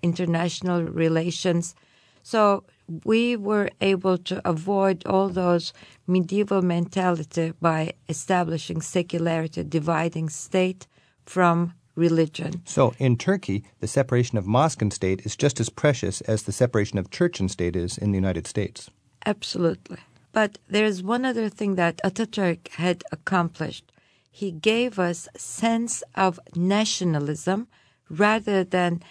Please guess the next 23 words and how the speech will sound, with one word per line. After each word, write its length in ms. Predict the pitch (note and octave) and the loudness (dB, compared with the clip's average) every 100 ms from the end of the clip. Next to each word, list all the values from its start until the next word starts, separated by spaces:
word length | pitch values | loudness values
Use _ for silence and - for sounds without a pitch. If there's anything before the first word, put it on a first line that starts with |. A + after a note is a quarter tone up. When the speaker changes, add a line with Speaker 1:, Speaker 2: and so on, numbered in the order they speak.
| _ _ _ - | _ _ _ 2
Speaker 1:
ethnic 580 | A#3 - - G3 F3 - | 2 2 2 2 2 0
identity, 920 | E3 D#3+ D#3 D#3 D3+ D3+ - F#3 A3+ _ _ _ | 0 0 -2 -6 -8 -10 -4 -4 -6 _ _ _
rather 360 | F#3 G3+ G3 F#3+ | 2 2 2 0
than 280 | F3+ F3 E3+ | 0 0 -2
sexual 760 | - A3 G#3+ - - F3 E3 - - | -2 -2 -4 -6 -2 0 0 -2 -4
identity, 920 | D#3+ D3+ D#3+ D3+ D3+ - F#3 F#3+ - | -2 0 0 0 -2 -4 -4 -4 -6
rather 400 | D#3 F#3 F#3 F3+ | -2 2 2 0
than 380 | E3 F3 E3 C#3+ | 0 0 0 -2
gender 560 | - F#3 G3+ F#3+ F3 D#3+ - | 2 4 4 2 0 0 -2
identity. 800 | D#3 D3+ D#3 D3+ D3+ - F3+ F#3 _ _ _ | -2 0 -2 -4 -6 -8 -6 -8 _ _ _
We 360 | F#3 G#3+ A3+ - | 0 2 2 0
are 320 | F#3+ F#3+ - - | 2 2 0 -8
a 80 | - - | -10 -10
Turk 540 | - G3+ D3 - - - - | -2 0 0 -4 -20 -20 -10
in 160 | - D#3 | -2 -2
Turkey. 540 | D3+ E3+ C#3+ - B2+ - _ _ _ - | 0 -2 -2 -6 -12 -14 _ _ _ -2
And 140 | F#3 | 0
that's 340 | A3+ B3 - | 0 -2 -8
going 300 | - A3+ G#3 | -4 -2 0
back 260 | F#3+ G3 F#3 | 0 0 -2
to 140 | G3 | -4
French 420 | F3+ - G3 F#3 F3+ | -4 -2 0 0 0
Revolution. 720 | E3+ D3 C3 B2+ B2+ - | -2 0 -2 -4 -8 -12